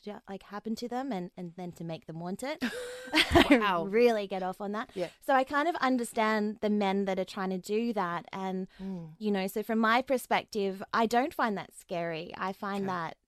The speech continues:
Speaker 1: exciting, but that's just me, and that's not every girl.
Speaker 2: Mm.
Speaker 1: Um, and some girls do, uh, you know, get traumatized when those things happen. And, and that's why we have, you know, we've got our own reporting systems where, you know, amongst the community, when we identify a client that's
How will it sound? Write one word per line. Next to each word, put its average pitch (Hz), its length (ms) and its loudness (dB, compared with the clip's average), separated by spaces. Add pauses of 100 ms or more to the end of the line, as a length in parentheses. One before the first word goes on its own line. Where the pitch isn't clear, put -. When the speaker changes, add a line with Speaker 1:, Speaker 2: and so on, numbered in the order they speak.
(520)
Speaker 1:
exciting, 208 580 -2
but 220 120 -4
that's 262 260 -2
just 233 200 -6
me, 196 240 0
and 190 100 0
that's - 220 -4
not 220 160 0
every 180 240 -2
girl. 185 500 -6
Speaker 2:
Mm. 175 120 -6
Speaker 1:
Um, 185 380 -4
and 190 160 -4
some 190 200 -6
girls 175 280 -6
do, 170 380 -10 (540)
uh, 170 260 -8 (100)
you 196 100 -8
know, 175 120 -4
get - 200 -8
traumatized 175 680 -6
when 165 160 -6
those 156 220 -8
things 165 260 -8
happen. 190 460 -6
And, 160 320 -6
and 196 120 -2
that's 202 220 -4
why 220 160 0
we 190 160 -2
have, 170 320 -4
you 190 100 -6
know, 165 180 -8 (100)
we've 214 100 -4
got 240 120 0
our 196 140 0
own 190 100 0
reporting 175 420 -4
systems 160 600 -10
where, 170 360 -4 (400)
you 190 80 -8
know, 175 140 -2
amongst 185 420 -2
the 180 80 -6
community, 175 680 -6
when 175 220 -6
we 170 120 -6
identify 165 640 -8
a - 20 -8
client 156 340 -10
that's - 200 -14